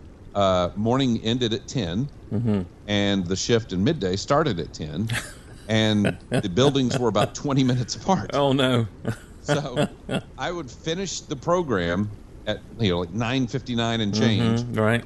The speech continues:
Speaker 1: jump in my car, drive across town, and hopefully hit my first break by ten eighteen or so.
Speaker 2: Wow.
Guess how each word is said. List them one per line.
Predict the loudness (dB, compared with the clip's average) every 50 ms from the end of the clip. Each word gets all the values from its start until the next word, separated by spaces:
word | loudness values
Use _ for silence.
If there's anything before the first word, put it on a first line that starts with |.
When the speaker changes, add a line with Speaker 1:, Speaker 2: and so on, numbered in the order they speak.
| -6 -14 -10
Speaker 1:
jump | -4 -4 -2 -2 -2
in | -2 -2
my | -2 -2 -2
car, | 0 0 2 2 4 2 2 0 -4 -8
drive | -8 -4 -2 0 0 0 0 -2
across | -4 -4 -4 -2 0 0 -2 -2 -2
town, | -2 0 0 0 0 0 -2 -4 -6 -12 -18 -18 -18 -18 -14 -8 -4
and | -2 -2 2
hopefully | 2 2 2 2 0 -4 -6 -4 -2 -2 0
hit | 0 0 0 0
my | 0 0 0
first | 0 0 -2 -2 0 0
break | 2 2 2 0 -2
by | -4 -4 -4
ten | -4 -4 -2 0 0 0 0 0 0 0
eighteen | 0 0 0 -2 -2 2 2 4 4 4 4
or | 2 0 0
so. | 0 -2 -2 -2 -2 0
Speaker 2:
Wow. | 0 2 2 2 2 2 2 0 -2